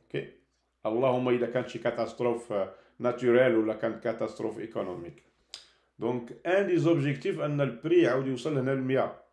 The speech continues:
دونك، حنا اوني با تري لوان، اوني روندوي ا اتصالات المغرب، وصلنا تقريبا اليوم مية وربعة، جو بونس. سون، سون نوف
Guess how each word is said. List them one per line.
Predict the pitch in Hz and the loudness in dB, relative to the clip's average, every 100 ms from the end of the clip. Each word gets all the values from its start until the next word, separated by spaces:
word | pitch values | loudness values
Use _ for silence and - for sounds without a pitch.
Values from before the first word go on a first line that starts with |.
| - | -8
دونك، | 117 | -6
حنا | 135 214 | -2 0
اوني | 175 160 | 0 0
با | 143 - - | 0 -4 -2
تري | 170 160 | -2 0
لوان، | 165 139 | 2 2
اوني | 107 113 | 0 -2
روندوي | 117 131 131 143 180 - | -2 0 0 2 0 0
ا | 131 147 160 180 180 - _ _ _ _ _ | 0 2 2 0 -6 -16 _ _ _ _ _
اتصالات | 143 139 156 151 | -10 -2 0 2
المغرب، | 143 135 120 165 196 175 | 0 -2 0 2 2 0
وصلنا | 143 131 135 135 135 165 175 | -4 -6 -4 -4 -4 -2 -4
تقريبا | - 135 - 135 135 120 143 | -6 -10 -4 0 0 -2 -2
اليوم | 143 120 110 117 135 165 170 - _ _ _ _ _ _ _ _ _ _ _ | -2 -2 0 2 0 -2 -8 -12 _ _ _ _ _ _ _ _ _ _ _
مية | 120 139 | -6 0
وربعة، | 147 123 135 | 0 0 0
جو | 135 107 | 0 -2
بونس. | 98 90 - - _ _ _ _ _ _ _ _ _ _ _ _ _ _ _ _ _ _ _ _ _ _ _ _ _ _ _ _ _ _ _ _ _ _ _ _ _ _ _ _ _ _ _ _ | -8 -10 -14 -20 _ _ _ _ _ _ _ _ _ _ _ _ _ _ _ _ _ _ _ _ _ _ _ _ _ _ _ _ _ _ _ _ _ _ _ _ _ _ _ _ _ _ _ _
سون، | _ - 147 165 170 170 170 170 170 170 175 170 165 165 156 | _ -8 -4 -4 -6 -6 -6 -4 -6 -8 -12 -12 -10 -10 -12
سون | 170 190 | -8 -6
نوف | 185 147 - | -4 -6 -10